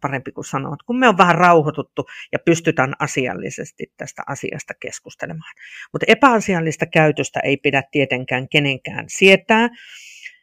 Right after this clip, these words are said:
eikä tarvitse. Ja tietenkin, jos se on toistuvaa, niin sit ollaan jo isompien asioiden äärellä. Nehän täytyy sit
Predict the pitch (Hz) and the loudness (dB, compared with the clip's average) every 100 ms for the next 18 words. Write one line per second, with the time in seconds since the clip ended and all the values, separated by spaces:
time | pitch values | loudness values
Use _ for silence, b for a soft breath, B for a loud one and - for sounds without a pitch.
0 | B - 160 143 190 220 220 208 - - | B -2 0 6 8 8 8 4 4 4
1 | 185 - 180 175 - 214 226 226 196 170 | 4 4 4 4 4 8 8 8 4 2
2 | 156 165 180 - 175 165 180 185 170 - | 2 2 2 2 0 4 6 6 6 0
3 | - 139 127 131 135 151 139 147 139 - | -6 -4 -4 -4 -2 0 2 2 2 -2
4 | 139 143 131 127 123 135 - 127 123 123 | -2 -2 -2 -4 -4 -10 -10 -8 -6 -6
5 | - 131 127 127 127 127 135 123 120 120 | -4 -2 -2 -2 -2 -2 -2 0 -2 -4
6 | 110 - | -10 -10